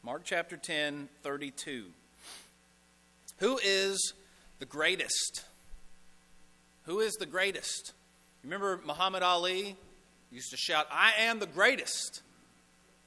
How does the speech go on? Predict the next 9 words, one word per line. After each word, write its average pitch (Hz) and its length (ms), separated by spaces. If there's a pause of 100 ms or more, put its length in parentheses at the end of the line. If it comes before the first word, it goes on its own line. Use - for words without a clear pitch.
(320)
We 208 120
love 185 520
the 151 60
debates 151 580
on 139 200
who 160 220
is 143 160
the 143 100
greatest 151 500